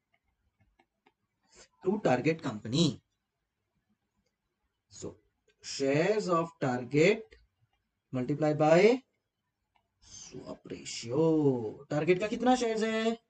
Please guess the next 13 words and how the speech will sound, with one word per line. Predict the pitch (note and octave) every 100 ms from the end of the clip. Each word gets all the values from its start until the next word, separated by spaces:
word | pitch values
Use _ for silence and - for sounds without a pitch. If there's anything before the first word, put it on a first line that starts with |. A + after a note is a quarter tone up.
| _ _ _ -
एक | D3 D3+
लाख | D#3 -
अस्सी | - - - F3
हजार, | E3+ F#3+ A3+ - _ _ _ _ _ _ _ _ _ _ _ _ _ _ _ _ _ _ - - _ -
वन | C3 F#2
बाय | - - _
टू, | F3 G#3 B3 - _ _ _ _ _ _ _ _ _ _ _ - _ _ _ _ _ _ _ _ _ _ _ _ -
नाइंटी | D3 B2 B2+
थाउजेंड | G#2 F#2+ F#2
शेयर्स। | - - _ - _ _ _ _ _ _ _ _ _ _ _ _ _ _ _ - - _ _ _ _ - _ - C#3+
Done? | F#3+ C4+ - _ _ _ _ _ _ _ _ _ _ _ _ _ _ _ - - _ - - _ _ _
Next | G#3 G3 -
part, | G#3+ A3 -